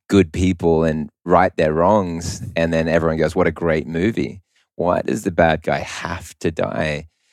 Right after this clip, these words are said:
And, you know, so I just, I see these realities of, and the things that people sentence people to death for are, are insane, like a Jurassic Park film. Like, I mean, what do you have to do to be deserving of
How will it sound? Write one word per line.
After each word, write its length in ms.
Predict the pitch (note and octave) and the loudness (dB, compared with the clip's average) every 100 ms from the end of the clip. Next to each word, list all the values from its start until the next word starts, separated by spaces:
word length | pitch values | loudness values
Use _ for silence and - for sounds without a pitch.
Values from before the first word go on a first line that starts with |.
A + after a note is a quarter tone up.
| _ _ _ | _ _ _
And, 540 | D#2+ D#2+ D#2 D#2 D#2+ - - _ _ _ _ - | 0 0 0 -4 -6 -10 -16 _ _ _ _ -2
you 140 | G2 | 2
know, 220 | F2+ E2 - _ - - | 4 2 0 _ -20 -10
so 220 | - A2+ | 2 4
I 80 | G#2 | 6
just, 380 | C3 G#2+ - - - | 2 0 -4 -10 0
I 140 | G2 | 2
see 260 | G2 - B2 | 2 2 4
these 300 | A2+ F#2+ F#2+ | 4 2 2
realities 640 | F#2+ F2 G2+ F#2+ E2+ E2 | 4 6 4 4 2 2
of, 280 | E2+ D#2+ - _ _ _ _ _ _ _ _ - - _ _ _ _ - | 0 -2 -10 _ _ _ _ _ _ _ _ -8 -8 _ _ _ _ 2
and 300 | E3+ E3 A#2+ | 6 6 4
the 80 | A#2+ | 2
things 360 | - D#3 F3+ C#3+ | 2 -2 -2 -2
that 120 | - | 0
people 240 | C3+ G#2+ | 0 -2
sentence 540 | - B2 C#3+ - G#2 - | 0 0 0 -2 -4 -4
people 300 | A#2+ A2 F#2+ | -4 -2 -2
to 120 | E2+ | 0
death 280 | A2 - - | 0 0 0
for 360 | G2+ F2 D#2+ - | 0 2 2 2
are, 240 | F#2 E2+ - | 2 2 2
are 300 | D#2+ F2 E2 - _ _ _ - - _ | 2 2 2 -2 _ _ _ -16 -16 _
insane, 460 | - G2 - F#2+ G2+ | -6 -2 0 2 2
like 140 | E2 | 0
a 60 | F#2 | 0
Jurassic 520 | F2+ G2 A2+ - F#2+ | 4 4 4 0 -6
Park 320 | - A#2 C3+ - | -4 -2 -2 -4
film. 420 | F#2 D2+ D#2+ E2+ _ _ _ _ _ _ _ - - | -4 -4 -4 -10 _ _ _ _ _ _ _ -14 -4
Like, 160 | G2 | 0
I 40 | A2+ | 4
mean, 160 | G#2+ | 4
what 140 | A2 B2+ | 6 6
do 60 | |
you 140 | C3 B2 | 4 4
have 240 | A2 A2+ | 4 2
to 100 | - | -2
do 260 | F2+ G2+ A2+ | 0 6 6
to 120 | G2 | 6
be 120 | F2 | 2
deserving 720 | E2 E2+ E2+ F2 F2+ F2+ E2 D#2 | 0 0 4 6 6 2 -2 0
of 280 | E2 D#2+ | 0 0